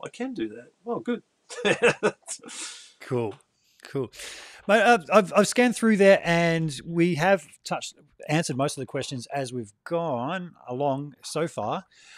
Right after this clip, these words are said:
Speaker 2: But, um, there's one here. "I'd like to inquire about Phil's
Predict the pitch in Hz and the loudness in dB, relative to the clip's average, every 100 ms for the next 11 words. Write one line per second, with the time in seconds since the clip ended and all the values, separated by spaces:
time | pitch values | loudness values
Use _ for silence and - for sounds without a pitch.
0 | - _ 165 170 170 170 - - 156 160 | -20 _ -4 -2 0 -2 -4 -10 -8 -6
1 | 156 156 156 156 156 156 160 175 175 143 | -6 -6 -6 -6 -6 -6 -6 -6 -6 -8
2 | 185 202 196 143 180 175 170 147 _ _ | -8 -6 -6 -6 -4 -2 -2 -4 _ _
3 | _ _ _ _ - 156 180 - 165 127 | _ _ _ _ -10 -4 -4 -4 -8 -8
4 | 160 160 143 135 - - 180 185 | -6 -6 -6 -8 -10 -12 -6 -6